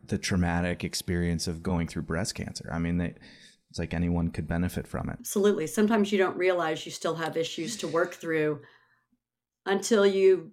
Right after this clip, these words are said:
Speaker 2: address them, or you start talking with others, or you're like, "Oh, you know what? I actually, I actually still do that." Or,
Speaker 1: Yeah.
Speaker 2: "Huh, I hadn't thought about that."
Speaker 1: Yeah,
Speaker 2: Yeah.
Speaker 1: for sure. I think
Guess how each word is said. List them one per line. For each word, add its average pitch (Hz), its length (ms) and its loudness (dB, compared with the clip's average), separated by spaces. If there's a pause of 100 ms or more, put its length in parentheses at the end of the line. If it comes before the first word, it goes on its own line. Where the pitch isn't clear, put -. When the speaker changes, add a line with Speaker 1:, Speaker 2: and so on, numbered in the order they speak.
(160)
Speaker 2:
address 214 380 2
them, 175 200 0
or 180 80 -2
you 185 140 2
start - 320 0
talking 226 380 0
with 185 160 0
others, 165 520 -2
or 180 160 -6
you're 175 120 -4
like, 165 220 -4
"Oh, 202 540 0
you 214 120 0
know 311 120 -2
what? 440 260 -2 (800)
I 262 120 -2
actually, 247 640 2 (800)
I 349 280 -2
actually 370 400 0
still - 360 -2
do 269 220 2
that." 156 400 0
Or, 202 480 6
Speaker 1:
Yeah. - 560 -10
Speaker 2:
"Huh, 170 180 0 (420)
I 220 40 2
hadn't 233 200 0
thought 220 180 4
about 160 260 -8
that." - 200 -10
Speaker 1:
Yeah, 101 260 2
Speaker 2:
Yeah. - 120 -4
Speaker 1:
for - 200 -4
sure. 98 360 0
I 92 120 0
think 98 340 -2